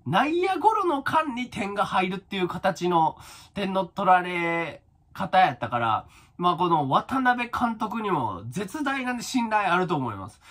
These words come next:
僕、西武のピッチャーで今一番嫌なの誰って聞かれたら、僕この渡辺投手って答えますね。うん、そのぐらいいいピッチャーだなと思います。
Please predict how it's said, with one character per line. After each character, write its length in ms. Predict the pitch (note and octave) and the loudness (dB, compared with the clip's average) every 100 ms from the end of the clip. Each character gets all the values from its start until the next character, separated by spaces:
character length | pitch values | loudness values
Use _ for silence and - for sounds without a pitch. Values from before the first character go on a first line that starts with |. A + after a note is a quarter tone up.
| - - | -20 -8
僕、 240 | - A#3 A3 | -4 -4 -4
西 200 | - F#4 G4+ | -4 -2 -2
武 140 | F4 G#3+ | -2 -2
の 80 | F3+ | -2
ピ 140 | G#3 | -8
ッ 60 | F3+ | -2
チ 120 | G3 | 0
ャ 60 | |
ー 20 | E3 | 0
で 80 | |
今 240 | D3 D#3+ D3 | 0 0 -2
一 260 | D#3+ - | -4 -2
番 220 | C4 A#3+ A#3+ | 0 0 0
嫌 180 | A#3+ | -2
な 160 | A3+ E3 | 0 -2
の 160 | C3 A#2+ | -2 -2
誰 280 | E3 A#3+ | -2 -2
っ 40 | B3+ | -4
て 140 | F3+ | -8
聞 100 | E3+ | -4
か 120 | E3+ | 0
れ 60 | D#3 | 0
た 120 | B2 | -2
ら、 140 | A2+ G2+ | -4 -4
僕 200 | D#3 D3 | -6 -2
こ 140 | F#3 | 0
の 140 | C#3+ | 0
渡 300 | C3 G3 A3 | 2 0 0
辺 280 | A3+ A3 A3 | 0 2 0
投 200 | G#3+ G3 | 0 -2
手 100 | - | -4
っ 20 | |
て 80 | - | -8
答 200 | A#2 A#2 A#2 | -8 -6 -4
え 40 | |
ま 120 | A2+ | -6
す 80 | A2+ | -8
ね。 240 | A2+ G2 - - - - | -12 -12 -14 -20 -20 -14
う 160 | B2+ A#2+ | -10 -10
ん、 60 | A2 | -10
そ 200 | - A#3 | 0 2
の 140 | C4+ | 4
ぐ 160 | A#3+ B3+ | 0 2
ら 160 | A#3+ | 2
い 140 | A#3+ A#3 | 2 -6
い 180 | E3+ F#3 | -8 -8
い 40 | |
ピ 140 | - G#3+ | -6 -8
ッ 80 | - | -4
チ 120 | G3+ | -2
ャ 100 | D#3 | 0
ー 20 | |
だ 100 | C3 | 0
な 140 | C3 | -4
と 100 | B2+ | -6
思 180 | A2 G#2+ | -8 -10
い 60 | F#2 | -12
ま 140 | E2 | -14
す。 120 | - | -18